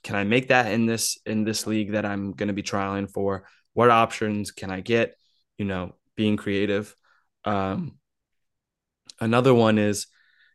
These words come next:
and it seems like it should be a no-brainer, but a lot of the times we have to dig this in, is, like, having a highlight tape and a C V ready to go at all times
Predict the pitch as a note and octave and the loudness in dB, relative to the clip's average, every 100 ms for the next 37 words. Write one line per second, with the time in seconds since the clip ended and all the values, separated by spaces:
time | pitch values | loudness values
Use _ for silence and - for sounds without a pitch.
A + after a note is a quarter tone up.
0 | - A2+ A#2 - C#3+ D3+ E3 C3+ B2+ - | -6 0 0 2 4 6 6 4 2 -2
1 | G#2+ A#2 A2 G#2+ G2+ F#2+ G2+ B2+ E3+ C3+ | -2 0 2 2 0 0 -2 0 -2 0
2 | A2 - _ - G#2 A2+ A2+ A2 A2+ G#2+ | -2 -2 _ -8 0 2 4 2 0 -2
3 | F#2+ G#2 G#2+ - F#2+ G#2+ G#2+ A2 - A2 | 0 0 -2 -4 -6 -6 -4 -6 -4 -4
4 | G2 F2 F#2+ F2 - _ _ _ - - | -4 -4 -4 -6 -8 _ _ _ -12 -2
5 | A2+ C3+ C3 - G#2+ A#2+ C3 C3+ - D3 | 4 6 4 2 2 4 4 2 0 0
6 | C#3+ - G#2+ G#2 - A2 G#2+ G2 G2 D#2+ | -2 -8 -6 -4 -4 -2 -2 0 -2 -2
7 | - D2 F2 F#2+ G2+ - D#2+ F2+ D2+ - | -8 -4 0 0 0 -4 -4 -2 -2 -6
8 | _ _ _ - F2+ _ _ - A#2 A#2 | _ _ _ -8 -8 _ _ 0 2 2
9 | A2 F#2 C#2+ - - | 0 -4 -4 -6 -14